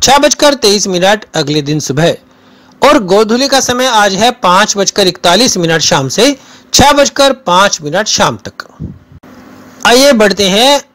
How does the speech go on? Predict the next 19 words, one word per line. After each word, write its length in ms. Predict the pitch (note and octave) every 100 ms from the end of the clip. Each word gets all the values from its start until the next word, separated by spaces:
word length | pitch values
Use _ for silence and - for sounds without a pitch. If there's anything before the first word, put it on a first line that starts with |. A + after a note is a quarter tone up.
| -
दिन 260 | C3 G#3+ G3+
के 300 | F3 G3+ B3
चौघड़िए 520 | E3+ C#3+ D3 E3+ A3
की 120 | A#3+
तरफ। 380 | A3+ B3+ C#4 - _ _ _ G#3
आज 320 | A#3+ F#3 G3
दिन 280 | D3+ D#3+ F3
के 120 | G3+
चौघड़िए 440 | G3+ G3 G#3 A3
में 260 | G#3+ B3 C#4 -
अमृत 340 | E3+ F3 F3 E3+
समय 240 | F3+ F#3
रहेगा 380 | F#3 G3+ G#3 C4+
छह 280 | C4+ F3+ D#3
बजकर 400 | D#3+ D#3 G#3+ A3+
तेईस 420 | A3 D#3 D#3 D3+
मिनट 260 | E3 F3+ F#3+
सुबह 260 | F#3+ G#3
से 260 | G#3 B3+ C#4